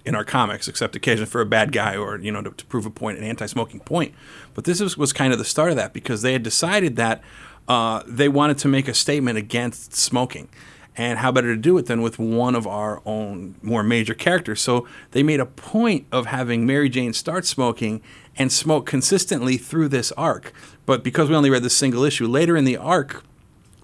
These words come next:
uh, one of the Daily Bugle reporters,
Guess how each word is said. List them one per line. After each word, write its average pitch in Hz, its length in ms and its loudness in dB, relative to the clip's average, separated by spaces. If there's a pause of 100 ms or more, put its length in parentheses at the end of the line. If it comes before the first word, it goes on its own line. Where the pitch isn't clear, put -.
uh, 127 200 -4
one 143 240 6
of 135 100 4
the 135 80 2
Daily 131 320 6
Bugle 127 440 4
reporters, 117 680 2